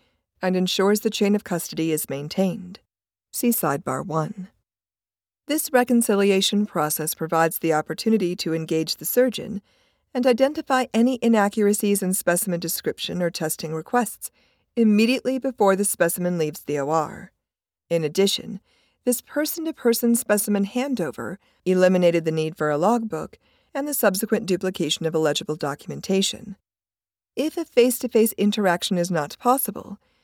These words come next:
it may be helpful for perioperative nurses to use a two-person reconciliation process before removing any specimens from the O R. Takeaways for leaders.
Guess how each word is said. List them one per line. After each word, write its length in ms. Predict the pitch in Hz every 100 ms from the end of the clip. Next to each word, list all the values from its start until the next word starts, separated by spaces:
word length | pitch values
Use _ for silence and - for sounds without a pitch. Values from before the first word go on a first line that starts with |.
| _
it 200 | - 254
may 180 | 269 302
be 140 | 330 311
helpful 460 | 247 220 - 240
for 120 | 226
perioperative 640 | 190 220 226 220 208 226 220
nurses 460 | 196 165 170 175
to 100 | -
use 240 | 170 170 165
a 60 |
two-person 640 | - - 294 - 202 - 196
reconciliation 800 | 165 165 175 160 156 147 - 151
process 640 | - 254 277 - - - - _ _ _ _ -
before 400 | 233 - 285 285
removing 480 | 269 240 233 233 226
any 220 | 202 208
specimens 580 | 208 - 180 180 175 175
from 260 | - 160
the 140 | 147 143
O 120 | 143
R. 480 | 160 147 - 190 - _ _ _ _ _ _ _ _ _ _ _ _ _ _ _ _ _ _ _ _ _ _ _
Takeaways 680 | - 311 311 233 190 170 170
for 140 | - 160
leaders. 680 | 170 196 - - - -